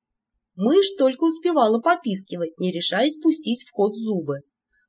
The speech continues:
Благим матом ревела сзади подушка, пойманная в магический капкан.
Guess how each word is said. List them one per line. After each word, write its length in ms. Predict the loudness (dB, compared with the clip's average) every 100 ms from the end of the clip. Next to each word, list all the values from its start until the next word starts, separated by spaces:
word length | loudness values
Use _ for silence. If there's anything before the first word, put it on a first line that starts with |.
| _
Благим 420 | 2 2 2 -2
матом 380 | 2 2 4 4
ревела 460 | 6 2 2 0 0
сзади 380 | 0 0 0
подушка, 560 | 0 0 0 -2 -6 -12
пойманная 600 | -2 2 2 2 -2 -2
в 40 |
магический 640 | -4 -4 -4 -6 -10 -12 -8
капкан. 560 | -6 -6 -8 -10 -10